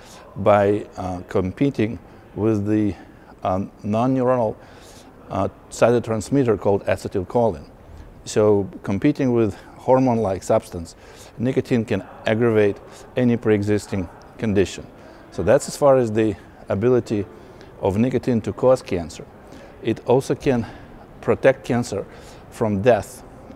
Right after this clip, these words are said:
because, again, working through the same system, uh, it activates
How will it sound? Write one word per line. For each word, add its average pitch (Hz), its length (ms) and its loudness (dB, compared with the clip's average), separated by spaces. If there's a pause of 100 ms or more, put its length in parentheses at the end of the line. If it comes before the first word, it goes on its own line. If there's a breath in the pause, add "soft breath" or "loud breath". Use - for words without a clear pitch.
(380 loud breath)
because, 110 640 0
again, 110 360 -2 (880 loud breath)
working 117 340 4
through 107 120 -4
the 104 100 0
same 131 300 0
system, 98 480 -4 (720 loud breath)
uh, 92 340 0
it 107 220 -2
activates 117 680 0